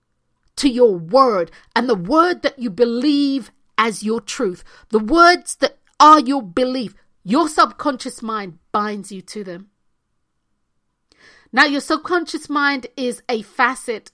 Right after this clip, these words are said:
of your mind that we, we, me, you, I, all of us,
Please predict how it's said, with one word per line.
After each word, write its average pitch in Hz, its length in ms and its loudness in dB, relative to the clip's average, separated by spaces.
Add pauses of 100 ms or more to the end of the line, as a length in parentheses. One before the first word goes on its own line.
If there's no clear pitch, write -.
of 214 200 -10
your 190 120 -8
mind 196 720 -10 (1400)
that 220 560 -2
we, 240 600 -4 (240)
we, 302 420 -6
me, 262 220 -4
you, 302 380 -4
I, 277 260 0
all 285 180 -2
of 208 100 -6
us, 165 160 -8